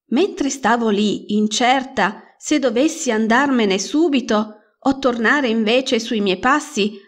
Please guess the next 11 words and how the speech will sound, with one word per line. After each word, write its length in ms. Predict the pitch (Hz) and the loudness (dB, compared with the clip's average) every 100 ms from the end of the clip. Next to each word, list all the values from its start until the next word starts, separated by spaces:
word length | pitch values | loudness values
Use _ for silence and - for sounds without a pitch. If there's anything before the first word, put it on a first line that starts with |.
| - | -6
a 100 | 170 | -4
cercar 420 | - 202 - 233 | -2 -2 0 0
la 140 | 240 | 0
padroncina, 840 | 202 175 247 302 294 208 175 220 247 - _ _ _ _ _ _ _ - | 0 -2 0 0 0 -2 0 0 -2 -8 _ _ _ _ _ _ _ 0
una 260 | 339 339 | 2 2
leggera 500 | 311 277 254 320 302 | 0 -2 0 2 2
tosse 520 | 302 302 370 - - 339 | 0 0 0 -2 -2 -2
attirò 440 | 320 277 269 277 | -2 -2 0 2
la 140 | 277 | 0
mia 180 | 247 269 | 0 -2
attenzione 1040 | 269 269 254 254 - 208 196 214 214 - | -2 -2 -4 -2 -2 0 0 0 -2 -6